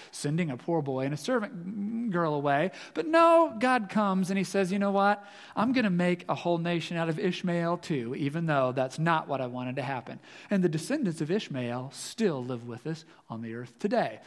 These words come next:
Then God says, "Now let's get back to the plan. You're gonna have a son named Isaac. And through him, all nations will be blessed." And Isaac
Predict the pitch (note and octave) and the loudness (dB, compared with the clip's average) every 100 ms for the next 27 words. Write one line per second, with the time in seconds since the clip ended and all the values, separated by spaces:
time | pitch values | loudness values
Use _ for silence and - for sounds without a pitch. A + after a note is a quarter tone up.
0 | - - - F#3+ F#3+ F#3 F3+ F3 F3+ F#3 | -20 -14 0 2 4 6 4 4 0 2
1 | F#3 F#3 - F#3 E3+ D#3+ - E3 D3+ C4 | 2 2 2 2 4 2 0 -4 0 4
2 | A#3 G#3+ G#3+ - - - F#3+ F#3 F3 F3+ | 6 4 0 -10 -16 0 4 4 4 4
3 | E3+ - G3 F#3+ F3+ F3+ F3 - D3+ D3 | 2 0 2 2 2 2 2 2 2 0
4 | B2+ B2 - - - - _ _ _ _ | -4 -8 -10 -20 -20 -20 _ _ _ _
5 | - C3+ - F#3 F3 E3+ F#3 D#3+ D3+ D3+ | -8 -6 0 2 4 2 2 0 0 0
6 | D3+ D3+ C#3 D#3+ C#3+ D3+ D3+ D#3+ C3 A2+ | 0 -2 -2 -4 -4 -2 0 0 0 -2
7 | - C3+ A#2 C3 C#3+ G3+ G#3 | -8 -6 -4 -2 0 0 0